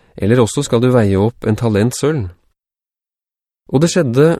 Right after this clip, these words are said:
mens din tjener var opptatt her og der, se, da ble han borte.» Da sa Israels konge til ham,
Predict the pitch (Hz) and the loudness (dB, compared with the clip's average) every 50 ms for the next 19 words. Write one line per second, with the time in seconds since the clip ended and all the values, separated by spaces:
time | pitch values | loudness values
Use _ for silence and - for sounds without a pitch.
0 | - - 127 131 135 - - 147 151 - - 156 117 101 104 117 127 139 139 113 | -2 0 0 0 2 2 0 -2 0 0 2 2 2 2 2 2 2 2 2 0
1 | 104 - - - - 131 - 120 110 101 107 123 127 113 101 104 117 131 139 131 | 0 -4 -4 -4 -4 -4 -2 -2 -2 0 0 0 0 0 2 2 2 2 0 -2
2 | - - _ _ _ - - - - 113 113 131 135 127 - - _ _ _ - | -8 -14 _ _ _ -16 -10 -4 -2 0 2 2 0 -2 -4 -10 _ _ _ 0
3 | 117 113 107 101 113 135 147 151 135 - - 208 180 120 - _ _ _ _ _ | 0 2 2 2 2 2 0 0 -2 -2 -4 -4 -4 -6 -8 _ _ _ _ _
4 | _ _ _ _ _ _ _ _ _ _ _ _ _ _ _ _ _ _ _ _ | _ _ _ _ _ _ _ _ _ _ _ _ _ _ _ _ _ _ _ _
5 | _ _ _ _ _ - - 101 104 - 117 104 92 90 - 92 98 101 104 - | _ _ _ _ _ -8 -6 -6 -4 -2 -2 -2 -2 -4 -4 -4 -4 -4 -4 -4
6 | - - 104 92 90 90 - 95 92 92 95 95 92 | -4 -4 -4 -2 -4 -4 -4 -2 -2 0 0 -2 -2